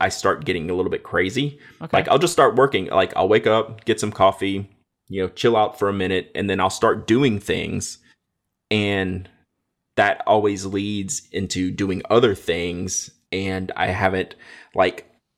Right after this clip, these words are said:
Speaker 1: committed to the task I really need to do today. You know, I'm
Speaker 2: Sure.
Speaker 1: working, I'm doing the things that, I'm doing things that need to happen, but I start getting lost of what really needs to happen. So then all of a sudden, two hours later,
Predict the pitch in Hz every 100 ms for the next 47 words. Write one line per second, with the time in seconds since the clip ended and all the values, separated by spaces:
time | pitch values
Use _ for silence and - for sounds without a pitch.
0 | _ - 104 98 98 95 - - 104 98
1 | 90 - 90 92 - - 95 87 107 147
2 | 220 101 87 - - 71 - - 58 -
3 | - 104 98 - 101 101 139 104 92 95
4 | - - - 101 110 120 101 104 101 92
5 | - - - - - 101 113 98 - 123
6 | 127 107 80 98 113 117 127 147 175 190
7 | _ - - _ 104 98 - 107 110 95
8 | 92 101 104 92 - - - - _ _
9 | _ - 95 92 95 90 90 139 120 98
10 | 95 87 90 98 95 95 92 92 87 98
11 | - 92 - 107 92 82 - 117 104 92